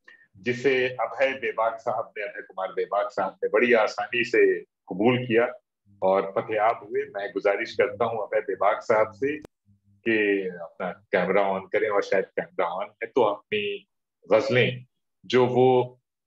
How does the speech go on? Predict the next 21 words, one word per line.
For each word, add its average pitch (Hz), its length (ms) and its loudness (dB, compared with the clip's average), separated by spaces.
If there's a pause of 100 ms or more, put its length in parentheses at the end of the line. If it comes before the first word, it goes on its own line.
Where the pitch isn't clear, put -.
(140)
बहुत 156 260 0
दिनों 143 200 2
से 143 180 2
लिखते 127 320 -4
रहे 135 240 0
और 135 220 0
दो 117 220 -8
हज़ार 123 280 -2
ग्यारह 120 400 -2
में 127 260 -12
पहला 113 340 -4
उनका 117 340 -2
शेरी 107 380 -6
मजमूआ 104 440 -4
आया 98 200 0
था - 260 -10 (460)
हमारे 107 280 -2
ख्वाब 107 320 -4
के 107 180 -4
नाम 90 220 -8
से, 104 200 -14